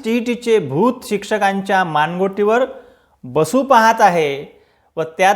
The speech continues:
पुन्हा भर म्हणजे विद्यार्थ्यांकरता शिष्यवृत्ती परीक्षा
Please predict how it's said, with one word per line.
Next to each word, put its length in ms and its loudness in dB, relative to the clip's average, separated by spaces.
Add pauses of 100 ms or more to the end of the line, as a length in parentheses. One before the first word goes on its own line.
(120)
पुन्हा 340 4
भर 240 4
म्हणजे 460 -2
विद्यार्थ्यांकरता 1120 0
शिष्यवृत्ती 680 -2
परीक्षा 480 -4